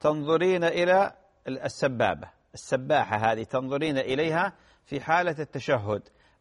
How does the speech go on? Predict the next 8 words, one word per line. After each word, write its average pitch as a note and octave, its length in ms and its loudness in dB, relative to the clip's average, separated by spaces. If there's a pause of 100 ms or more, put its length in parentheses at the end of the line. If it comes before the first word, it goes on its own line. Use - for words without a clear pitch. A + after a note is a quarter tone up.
أما F3 300 0
بقية F3+ 540 0
الأحوال D3 680 0
الصلاة D#3 400 2
تنظرين D3+ 500 -4
إلى C3+ 260 0
محل D3 420 -2 (400)
السجود. A#2+ 480 -2